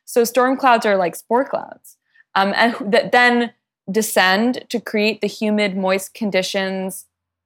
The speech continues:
where mushrooms can fruit up again and create that cycle. But there's that, that cycle, which is sometimes you're riding the sport upwards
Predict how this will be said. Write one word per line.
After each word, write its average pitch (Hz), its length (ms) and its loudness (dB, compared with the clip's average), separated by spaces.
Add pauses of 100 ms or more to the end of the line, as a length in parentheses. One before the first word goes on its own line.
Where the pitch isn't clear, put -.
(240)
where 196 220 2
mushrooms 196 420 0
can 214 140 -2
fruit 196 240 -2
up 220 160 2
again 285 320 0
and 175 120 -6
create 214 260 -4
that 208 200 2
cycle. 196 480 0 (320)
But 277 500 4 (440)
there's 269 460 6
that, 247 480 2 (360)
that 233 220 2
cycle, 311 400 2
which 208 140 -2
is 214 120 -2
sometimes 262 380 0
you're 247 120 2
riding 208 320 4
the 208 60 -2
sport 202 360 0
upwards 208 640 0